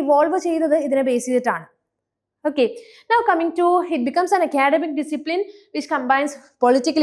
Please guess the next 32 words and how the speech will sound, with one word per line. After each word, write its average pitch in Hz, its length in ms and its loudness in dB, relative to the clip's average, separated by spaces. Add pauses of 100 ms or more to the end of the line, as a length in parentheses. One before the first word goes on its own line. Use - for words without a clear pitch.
economy, 302 420 2 (440)
communication, 320 560 0 (140)
sociology, 285 560 2 (120)
social 285 260 0 (100)
theories, 302 360 0 (120)
media 269 240 0 (100)
studies, 302 340 0 (120)
literary 269 400 -2
theory, 285 240 0 (140)
film 262 260 -2
studies, 269 340 2
et 208 100 -6
cetera, 220 220 0
et - 120 -18
cetera. 180 180 -12 (1200)
എല്ലാ 339 220 4 (300)
ഡിസിപ്ലിൻസും 339 640 -2 (220)
വരുന്ന 262 320 2 (140)
ഒരു 254 200 2
ഫീൽഡാണ് 240 500 0
കൾച്ചറൽ 208 340 -2
സ്റ്റഡീസ് 208 320 -2
എന്ന് 202 140 -4
പറയുന്നത്. 170 320 -8 (180)
So 427 60 0 (400)
everything, 403 480 2 (220)
everything 320 380 -4 (100)
that 269 180 0
creates 277 400 -6
meaning 262 200 -2 (680)
comes 220 220 -2
under 220 140 -4